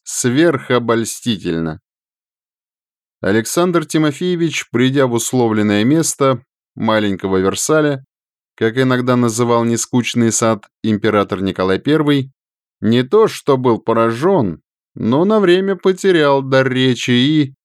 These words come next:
здороваясь, лишь прикоснулся губами к прохладным пальчикам Эмилии. Девушка, казалось, не замечала и не понимала состояния профессора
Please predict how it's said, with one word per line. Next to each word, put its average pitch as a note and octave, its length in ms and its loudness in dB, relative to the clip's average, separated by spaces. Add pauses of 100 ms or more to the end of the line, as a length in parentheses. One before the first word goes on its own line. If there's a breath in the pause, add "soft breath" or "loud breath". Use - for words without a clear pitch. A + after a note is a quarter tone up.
(140)
здороваясь, C3+ 840 0
лишь C#3 320 0
прикоснулся C3+ 880 0
губами C3 560 0
к A#2+ 320 -2
прохладным A#2+ 720 0
пальчикам A2 640 0
Эмилии. E2 540 -2 (1000)
Девушка, D3 640 -2
казалось, C3 680 0
не A#2+ 180 2
замечала B2 720 2
и C3 180 -2
не C3 120 4
понимала B2+ 680 0
состояния G#2+ 760 0
профессора G#2+ 800 -2